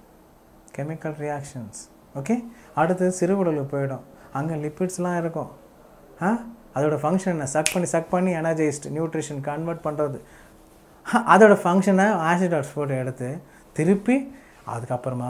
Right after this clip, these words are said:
தான் பெருங்குடலுக்கு போகும். பெருங்குடலுக்கு போய் க்ளீன் பண்ணி அனுப்பிடும். ஆனா அவங்க எனர்ஜைஸ்டாக இருப்பாங்களா? மாட்டாங்க.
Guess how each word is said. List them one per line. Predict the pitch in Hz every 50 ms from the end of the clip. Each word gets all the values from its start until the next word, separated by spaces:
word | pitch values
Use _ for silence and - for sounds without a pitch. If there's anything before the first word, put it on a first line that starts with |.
| 127 143
தான் | 151 170 185 180 -
பெருங்குடலுக்கு | 151 151 165 160 160 151 151 143 139 135 - -
போகும். | 135 135 135 135 131 - - - - - - - - - - - - - - - - - - - - - - - - -
பெருங்குடலுக்கு | 139 147 160 165 165 151 143 135 131 131 160
போய் | 196 190 -
க்ளீன் | 165 160 165 160
பண்ணி | 151 147 143 139 131
அனுப்பிடும். | 127 135 131 127 123 117 117 113 - - - - - - - - 127
ஆனா | 131 139 139 143
அவங்க | 139 139 131 131 131
எனர்ஜைஸ்டாக | 139 139 139 143 143 139 139 - 143 143
இருப்பாங்களா? | 139 139 139 135 135 135 135 131 135 135 139 139 139 139 - - - - - - _ _ - - - _ - - - - - - 131
மாட்டாங்க. | 135 139 139 139 135 127 117 117